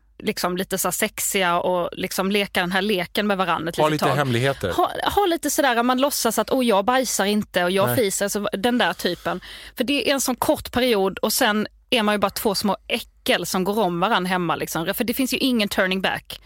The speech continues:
Speaker 1: När du väl har fisit, när du väl har stoppat upp fingret, alltså, då är det kört.
Speaker 2: Mm.
Speaker 1: Eh, och sen börjar man plötsligt så, "Du, vad fan, har du bajsat idag?"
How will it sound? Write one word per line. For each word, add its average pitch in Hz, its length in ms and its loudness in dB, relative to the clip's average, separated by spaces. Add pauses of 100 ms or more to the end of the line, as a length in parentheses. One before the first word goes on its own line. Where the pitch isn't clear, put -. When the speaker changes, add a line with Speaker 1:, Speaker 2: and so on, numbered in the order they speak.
(140)
Speaker 1:
När 240 120 2
du 262 60 4
väl 269 180 2
har 240 80 2
fisit, 202 460 0
när 214 80 2
du 220 60 2
väl 208 160 2
har 196 40 0
stoppat 196 320 -2
upp 185 160 -4
fingret, 180 300 0
alltså, 208 240 -2 (280)
då 302 140 2
är 247 40 4
det 202 100 0
kört. - 540 -4
Speaker 2:
Mm. 101 220 -2 (680)
Speaker 1:
Eh, 202 440 2
och 233 80 0
sen 240 200 2
börjar 226 180 2
man 220 140 2
plötsligt 226 360 -2
så, 190 100 0
"Du, 196 160 -2
vad 202 180 -2
fan, 202 360 0
har 233 120 -2
du - 180 -2
bajsat 330 540 0
idag?" - 280 -4